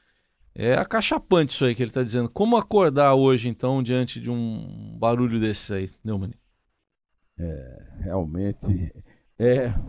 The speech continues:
Speaker 2: um barulho de despertar altamente preocupante. Vamos ouvi-lo dizendo a frase inteira pra entender melhor o contexto. Por favor, Mirante Nelson. Toca aí o Paulo Guedes.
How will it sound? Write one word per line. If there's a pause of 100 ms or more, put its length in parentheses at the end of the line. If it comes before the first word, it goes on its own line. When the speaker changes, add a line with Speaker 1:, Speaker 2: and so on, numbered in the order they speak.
Speaker 2:
um
barulho
de
despertar (840)
altamente
preocupante. (640)
Vamos
ouvi-lo
dizendo
a
frase
inteira
pra
entender
melhor
o
contexto.
Por
favor,
Mirante
Nelson. (720)
Toca
aí
o
Paulo
Guedes.